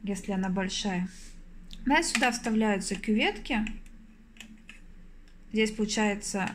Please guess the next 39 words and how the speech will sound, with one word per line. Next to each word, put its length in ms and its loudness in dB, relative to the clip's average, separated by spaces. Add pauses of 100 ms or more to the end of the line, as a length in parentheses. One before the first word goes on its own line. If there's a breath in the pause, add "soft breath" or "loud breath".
двенадцать 560 4
цветов 420 2
можно 380 2
добавить. 600 4
И 80 0
также 360 0
есть 420 0 (380 loud breath)
место, 400 4
где 640 2 (100)
замачивать, 880 2
ой, 320 2
разводить 440 2
краску. 500 2 (720 loud breath)
Она 180 8
на 80 6
самом 260 4
деле 140 4
достаточно 600 2
тяжёленькая, 760 4
поэтому 320 0
пока 240 0
я 160 2
ей 140 0
не 600 2
исп-, 200 -6 (160)
не 140 6
пользовалась 640 2
ещё. 340 -4 (640 loud breath)
С 80 -16
учётом 300 2
того, 240 4
что 180 -4
у 60 0
меня 300 4
для 300 2
пленэров 580 2
я 120 2
покупала 560 2
себе 580 0